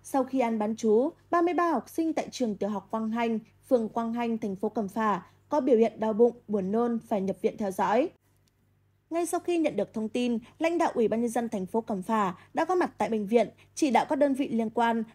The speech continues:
khẩn trương có phương án đưa toàn bộ học sinh có biểu hiện bất thường liên quan đến bữa ăn bán trú đến cơ sở y tế để kiểm tra, theo dõi sức khỏe.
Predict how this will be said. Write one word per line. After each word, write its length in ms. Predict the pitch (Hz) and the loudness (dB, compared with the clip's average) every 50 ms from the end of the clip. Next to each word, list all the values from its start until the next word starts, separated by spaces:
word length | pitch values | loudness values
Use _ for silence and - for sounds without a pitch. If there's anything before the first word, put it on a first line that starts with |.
| _ _ | _ _
khẩn 220 | - 294 240 226 | 0 0 0 0
trương 240 | 214 - 370 349 349 | 0 0 -2 0 0
có 80 | 285 247 | -2 -4
phương 260 | 254 - 311 294 269 | -2 -2 -2 -2 0
án 220 | 233 226 240 262 | 0 -2 -2 0
đưa 100 | 277 349 | -2 -2
toàn 220 | 339 - 226 202 208 | 0 -2 -2 -2 -2
bộ 80 | 214 | -2
học 180 | 196 202 196 - | -2 -2 -4 -6
sinh 200 | - - 240 240 | -6 -6 -4 -2
có 100 | - 262 | -2 0
biểu 120 | 254 247 | 2 2
hiện 120 | 220 214 - | 2 0 -2
bất 120 | - 247 - - | -4 -6 -6 -4
thường 300 | - 240 240 220 208 190 185 - - _ - | -2 0 0 0 0 -2 -6 -10 -12 _ -4
liên 200 | 302 349 359 349 | -2 -2 0 0
quan 140 | 349 339 277 | 0 0 0
đến 120 | 214 185 | 0 -2
bữa 80 | 214 - | -2 -2
ăn 180 | - 220 220 | -2 -2 -2
bán 160 | 208 202 202 | -2 -2 -4
trú 200 | 190 - 220 214 | -4 -2 0 2
đến 140 | 208 202 214 | 2 0 0
cơ 160 | - - 302 | 0 0 0
sở 140 | 294 - 240 | 0 0 -4
y 140 | - - 214 | -4 -4 -4
tế 200 | - - 196 220 | -2 -2 0 0
để 100 | 240 233 | 0 -2
kiểm 200 | - - 185 185 | -2 -2 -4 -4
tra, 280 | 180 - 233 226 226 220 | -4 -2 -2 0 -2 -2
theo 180 | 220 226 208 | -2 -2 -4
dõi 160 | 202 - 202 | -2 -2 -4
sức 160 | 208 - 269 262 | -4 -4 -6 -2
khỏe. 320 | - 262 240 220 202 | 0 2 2 2 2